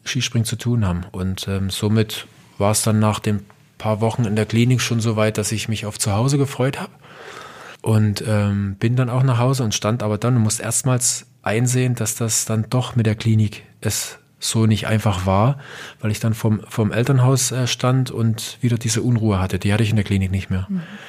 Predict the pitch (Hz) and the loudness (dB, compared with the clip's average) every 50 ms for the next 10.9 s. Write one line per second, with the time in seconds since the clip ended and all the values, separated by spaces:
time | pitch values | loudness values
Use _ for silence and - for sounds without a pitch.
0 | - - - - - - - - - - 101 101 - - 107 - 117 110 104 107 | -20 -20 -20 -20 -20 -20 -20 -14 -6 -2 -2 -2 0 0 0 0 2 2 2 2
1 | 107 110 123 123 120 117 113 - 135 131 135 135 - - - - - - _ - | 2 4 4 4 2 2 2 2 2 2 2 0 -2 -6 -14 -20 -20 -18 _ -4
2 | 117 113 104 90 117 117 - - 113 - - - 107 107 117 127 - - - 117 | -4 -4 -2 0 -2 -2 -2 -4 -4 -2 0 0 2 0 0 -2 -4 -6 -4 -2
3 | 107 - - - - - - - - _ _ _ _ - _ - - 113 104 - | 0 0 0 0 -2 -6 -10 -18 -20 _ _ _ _ -20 _ -10 -6 -4 -2 -2
4 | - - - 123 131 139 120 113 117 123 123 113 110 - 123 117 - - - 123 | -4 -2 -2 0 2 2 4 4 2 2 2 0 0 0 -2 0 0 0 0 0
5 | 120 113 113 110 - - 110 - 113 113 113 101 127 135 135 135 123 104 101 101 | 0 0 -2 -4 -4 -4 -4 -2 0 0 0 0 0 2 4 2 2 2 2 0
6 | 101 110 135 135 131 - - - - 104 - 107 107 104 - - 113 101 92 - | 2 2 0 0 -2 -6 -12 -8 -6 -4 -2 -2 -2 -2 0 2 2 0 0 -2
7 | - - 98 95 95 - - - - - _ _ _ _ _ _ _ - - - | -4 -2 -2 -4 -4 -6 -12 -20 -20 -20 _ _ _ _ _ _ _ -20 -18 -16
8 | 131 185 139 107 101 107 117 104 104 110 107 104 - - 113 113 113 104 - - | -10 -4 -2 0 0 0 0 0 0 2 0 0 2 2 2 2 2 2 0 -2
9 | 110 101 - - 117 117 113 117 110 - - - 110 107 - 107 110 - 92 101 | -2 -2 0 0 2 2 2 2 0 -2 -2 -2 -2 0 0 0 -2 -2 0 0
10 | 107 104 101 101 110 120 123 123 107 104 95 76 82 95 98 233 208 | 0 0 2 2 2 2 4 2 2 2 0 0 -2 -4 -2 -2 -4